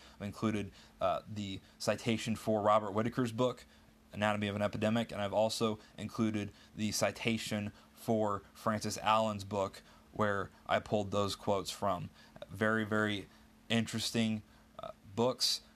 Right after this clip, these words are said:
specifically Francis Allen's, as, as he's basically admitted that, that he's turned on and revolted against the system that, that in a way he helped create.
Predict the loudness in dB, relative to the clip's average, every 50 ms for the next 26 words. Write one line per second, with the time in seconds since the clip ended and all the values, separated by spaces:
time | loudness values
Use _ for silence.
0 | -20 -20 -18 -14 -14 -8 -6 -2 0 2 2 2 2 2 0 0 0 0 0 0
1 | 0 -4 -6 -2 2 2 4 4 2 2 0 -4 -6 -8 -8 -2 -2 -2 -2 -2
2 | -4 -4 -4 -4 -6 -8 -12 -16 -20 -10 -2 0 0 2 2 0 -2 -2 -2 -2
3 | -2 -4 -6 -12 -20 -6 -2 -2 0 2 2 2 2 0 0 0 0 0 0 -2
4 | -4 -4 -4 -2 -2 -2 -2 -2 -4 -4 -6 -6 -10 -16 -20 -20 -20 -20 -14 -12
5 | -2 0 2 2 4 4 4 4 4 4 0 -2 -4 -2 -2 -2 0 0 0 0
6 | 0 -2 -4 -4 -4 -2 -4 -4 -4 -4 -4 -6 -6 -6 -6 -4 -4 -4 -4 -4
7 | -4 -4 -4 -2 -2 -2 -4 -4 -10 -18 -18 -2 0 0 0 0 -4 -14 -20 -20
8 | -12 -6 -2 0 0 2 4 4 4 2 0 0 -2 -2 0 2 0 -2 -2 -4
9 | -12 -10 -10 -8 -6 -6 -8 -8 -8 -10 -12 -12